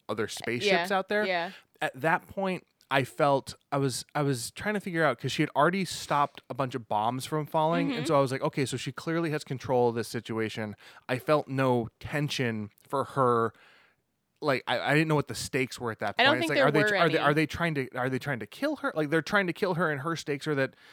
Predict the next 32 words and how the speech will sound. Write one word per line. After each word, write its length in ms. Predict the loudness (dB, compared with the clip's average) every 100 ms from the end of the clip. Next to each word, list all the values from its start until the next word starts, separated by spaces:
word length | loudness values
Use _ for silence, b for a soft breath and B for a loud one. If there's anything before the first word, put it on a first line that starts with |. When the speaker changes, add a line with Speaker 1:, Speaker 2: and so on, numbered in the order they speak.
| b
Speaker 1:
she 260 | -8 -2 -2
just 200 | -2 -2
doesn't 200 | 0 2
wanna 200 | 0 0
die. 500 | 2 2 2 0 -4 -8 b b -4
But 140 | -4 -4 -2
I 100 | -2
didn't 240 | 0 -4
feel 180 | -2 0
like 160 | 0 -2
she 240 | -4 0
Speaker 2:
See 60 | 0
Speaker 1:
was 120 | -2
in 160 | -4 -4
any 280 | 0 0 0
danger 420 | 0 0 0 0
of 120 | 0 2
doing 200 | 0 0
it 120 | -2
because 200 | -2 -4
she 100 | -2
felt 220 | -2 -4 -4
so 340 | -4 0 2
overpowered 680 | 2 -2 -4 -2 0 2 0
in 160 | -2 -2
a 40 |
good 300 | 2 0 2
way. 140 | 0
Speaker 2:
So 600 | 2 4 6 6 2 -4 -8 _ _ -4
in 320 | -2 -2 -2
the 120 | -4
comics, 1040 | -6 -6 0 2 2 -2 -6 -12 -14 -12